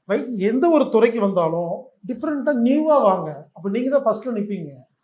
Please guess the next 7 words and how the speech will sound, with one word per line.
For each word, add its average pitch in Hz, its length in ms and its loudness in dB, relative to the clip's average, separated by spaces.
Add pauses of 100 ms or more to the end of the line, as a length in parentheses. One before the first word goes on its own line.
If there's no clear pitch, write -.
(1800)
அப்ப 214 220 2
ஏற்கனவே 285 460 4
இருக்கிற 240 200 2
வைத்தியத்தை 240 440 -2
விட 180 640 0 (100)
மலர் 196 340 2
மருந்துகள், 160 720 -6